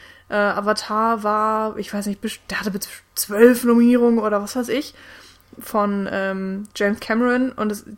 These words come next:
lustigerweise waren die ja mal verheiratet und dann war das halt so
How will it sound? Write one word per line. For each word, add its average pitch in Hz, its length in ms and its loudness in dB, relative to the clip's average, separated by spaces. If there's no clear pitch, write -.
lustigerweise 214 580 0
waren 208 140 4
die 208 60 2
ja 196 80 2
mal 196 100 -2
verheiratet 196 600 -2
und 175 100 -4
dann 180 140 -6
war 175 80 -6
das 180 180 -8
halt 185 140 -8
so 175 240 -4